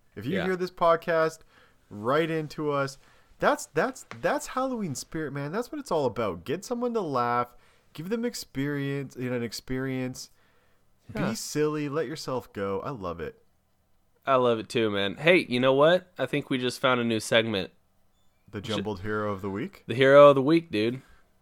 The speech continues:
Speaker 1: Ooh, ooh, all right, all
Speaker 2: It's
Speaker 1: right.
Speaker 2: intriguing. We're gonna have to, uh,
Speaker 1: Jumbled
Speaker 2: we'll
Speaker 1: hero of the week. We'll get one of, uh, the doilies and, and, uh, a jumbled shout out.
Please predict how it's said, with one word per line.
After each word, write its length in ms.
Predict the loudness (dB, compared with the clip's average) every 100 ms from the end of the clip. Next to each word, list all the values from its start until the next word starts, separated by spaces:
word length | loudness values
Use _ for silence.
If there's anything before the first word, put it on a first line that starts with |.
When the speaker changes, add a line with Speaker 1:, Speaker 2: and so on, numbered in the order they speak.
| _ _
Speaker 1:
Ooh, 880 | -16 -12 -10 -8 -8 -6 -6 -6 -8 -6
ooh, 640 | -4 0 2 2 2 0
all 80 | 0
right, 340 | 2 2 0 -2
all 100 | -2
Speaker 2:
It's 180 | -2 -2
Speaker 1:
right. 80 | -2
Speaker 2:
intriguing. 640 | -4 -4 0 2 2 0 0
We're 140 | 0
gonna 160 | 2 2
have 240 | 2 0
to, 300 | -2 0 4
uh, 460 | 6 6 6 4 0 -4 -20 -8
Speaker 1:
Jumbled 320 | -2 4 4
Speaker 2:
we'll 60 | 4
Speaker 1:
hero 120 | 0
of 60 | 2
the 80 |
week. 240 | 2 0 0
We'll 80 | -4
get 340 | 0 0 0
one 220 | -4 -4
of, 280 | -2 -2 -2
uh, 340 | -2 0 0 -4 -8
the 100 | -12
doilies 640 | -6 -2 -2 -2 -4 -8 -12 -10
and, 260 | -8 -10 -12 _ _ _ _ _ _ _ _ _
and, 360 | -10 -8 -8 -6
uh, 420 | -4 -4 -4 -6 -10 -18 -20 -20 _ _ -20 -20 _ _ _ _ _ _ -20 -20 -20 _ -14
a 60 |
jumbled 400 | -6 -4 -2 -4
shout 320 | -4 -2 0
out. 240 | 0 -2